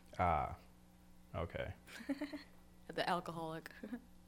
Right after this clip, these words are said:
Speaker 2: The
Speaker 1: Wow.
Speaker 2: rich alcoholic, though, so it's okay. He's still
Speaker 1: Oh,
Speaker 2: a good
Speaker 1: oh,
Speaker 2: guy.
Speaker 1: okay. It's a good guy. It's just the rich alcoholic, and then you
Speaker 2: Yeah.
Speaker 1: have the, the abuser.
Speaker 2: Yeah, that's the
Speaker 1: I don't
Speaker 2: rich
Speaker 1: know why I'm trying to
Speaker 2: alcoholic.
Speaker 1: make sense. It's not like I'm gonna remember it.
Speaker 2: The rich alcoholic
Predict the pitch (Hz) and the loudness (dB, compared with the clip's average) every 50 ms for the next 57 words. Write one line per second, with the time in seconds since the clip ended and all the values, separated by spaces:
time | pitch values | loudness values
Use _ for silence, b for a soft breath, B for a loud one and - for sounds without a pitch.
0 | - - B B B B B B 202 208 254 277 269 - 196 185 185 - 175 170 | -18 -16 B B B B B B 6 8 10 10 12 12 12 12 12 10 6 6
1 | 160 160 147 - - 151 139 - - - 165 180 - 202 202 - 202 175 160 - | 6 6 6 6 4 4 4 4 4 4 4 4 4 4 2 4 4 2 2 2
2 | 175 170 185 - B B B B B 233 - - 302 302 - - 139 139 135 127 | 0 -4 -8 -10 B B B B B 2 8 12 12 12 12 12 12 12 12 12
3 | - - 160 - - 92 95 107 117 143 160 143 123 95 85 82 87 95 98 95 | 12 12 12 12 12 12 12 12 12 12 12 12 12 12 12 12 8 4 2 2
4 | - - 107 101 107 107 - - 98 98 98 - 101 101 95 92 92 - - 95 | 4 6 8 10 10 10 12 10 8 8 8 8 10 10 10 10 10 10 8 6
5 | 92 90 92 214 - - - - 95 90 87 87 85 85 - - - - - - | 6 8 8 10 12 12 10 10 10 8 8 8 6 4 2 -2 -4 -4 -4 -4
6 | - - - - - - - 98 92 90 104 110 117 127 135 135 - - - - | -6 -8 -10 -12 -6 2 4 6 8 10 10 12 12 12 10 8 6 0 -12 -16
7 | - - - - - - - - - - - - 226 240 214 185 190 190 190 - | -18 -18 -20 -20 -20 -20 -20 -20 -20 -12 0 6 8 10 10 12 10 10 8 6
8 | 196 185 135 151 185 170 139 127 120 120 120 - - 104 95 95 90 87 - 104 | 10 12 12 12 12 12 12 12 12 12 12 12 12 12 12 12 10 10 8 6
9 | 98 95 90 - - 120 113 101 98 - 98 95 92 87 85 85 85 92 92 87 | 6 6 6 4 8 8 10 10 10 8 6 6 6 6 6 8 8 10 10 10
10 | 85 82 78 - - 233 254 277 294 247 277 269 269 269 254 254 240 233 220 | 10 8 8 6 8 10 10 10 12 12 12 12 12 12 12 12 12 12 12